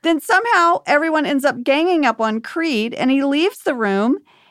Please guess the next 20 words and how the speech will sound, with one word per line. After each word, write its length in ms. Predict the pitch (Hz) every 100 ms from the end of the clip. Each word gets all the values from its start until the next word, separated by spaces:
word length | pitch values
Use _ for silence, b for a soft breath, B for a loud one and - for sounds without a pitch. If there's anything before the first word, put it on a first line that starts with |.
| b
and 120 | 294 302
the 60 |
camera 380 | 302 381 359 370 349
follows 360 | 320 415 392
him 140 | 381 285
to 100 | 294
that 220 | 285 269 262
hallway 560 | 294 302 294 208 214
where 180 | 240 214
we 180 | 214 226
all 260 | 208 233 254
go 220 | 247 247
to 60 | 262
have 220 | 240 190
private 380 | - 220 220 -
conversations, 840 | 233 196 208 247 294 294 247 302 - b b
and 160 | 294 285
Creed 260 | 403 392
starts 300 | - 392 359
crying. 680 | - 427 403 480 247 196